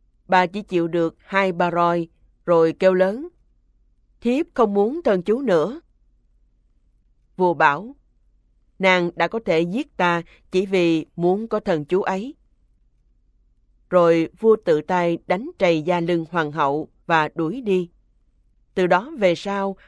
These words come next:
bà chẳng dám nói đến chuyện ấy nữa. Khi pháp thoại chấm dứt, bậc đạo sư tuyên thuyết các sự thật. Vào lúc các sự thật kết thúc, vị tỷ kheo được an trú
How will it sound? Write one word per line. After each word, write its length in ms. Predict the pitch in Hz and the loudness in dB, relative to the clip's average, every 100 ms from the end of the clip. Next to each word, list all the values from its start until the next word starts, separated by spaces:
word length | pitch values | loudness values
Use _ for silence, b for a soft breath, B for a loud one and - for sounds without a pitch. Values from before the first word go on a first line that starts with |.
| b | b
bà 320 | 175 170 160 | 2 4 2
chẳng 340 | - 160 185 | -2 -4 0
dám 200 | 185 208 | 0 0
nói 220 | 208 196 | 0 -2
đến 280 | 247 208 247 | -2 -4 -4
chuyện 220 | 277 156 | -4 -4
ấy 200 | 151 170 | -4 -6
nữa. 360 | 190 170 139 214 - _ _ _ _ _ _ _ _ _ _ _ _ _ _ - | -4 -2 -2 -6 -14 _ _ _ _ _ _ _ _ _ _ _ _ _ _ 0
Khi 280 | 196 185 | 2 4
pháp 300 | 175 233 247 | 2 -4 -6
thoại 320 | - 175 151 156 | 0 2 2 0
chấm 260 | 196 196 | -2 -4
dứt, 200 | 214 294 - _ _ _ | -6 -10 -10 _ _ _
bậc 200 | 175 - | -4 0
đạo 200 | 170 151 | 0 0
sư 340 | - 185 180 175 | -2 -2 -2 0
tuyên 240 | 208 190 | 0 0
thuyết 400 | 175 214 269 - | -2 -8 -8 -6
các 180 | - 196 | -6 -6
sự 200 | - 151 | -2 -4
thật. 260 | 139 175 139 _ _ _ _ _ _ _ | -2 -6 -6 _ _ _ _ _ _ _
Vào 160 | - 170 | 2 2
lúc 220 | 170 269 - | 2 -4 -6
các 200 | - 233 | -6 -4
sự 180 | 285 185 | -4 -6
thật 220 | 156 165 - | -4 -4 -4
kết 240 | 196 254 | -6 -6
thúc, 220 | - 311 - _ _ _ _ | -8 -10 -12 _ _ _ _
vị 260 | 175 175 160 | -2 -2 -2
tỷ 260 | - 165 | -2 -4
kheo 400 | 170 196 180 175 170 b - | -2 -2 0 -2 -6 b -4
được 280 | 170 160 | -2 -2
an 200 | 196 208 | -4 -6
trú 400 | 190 190 208 277 | -2 -4 -2 -6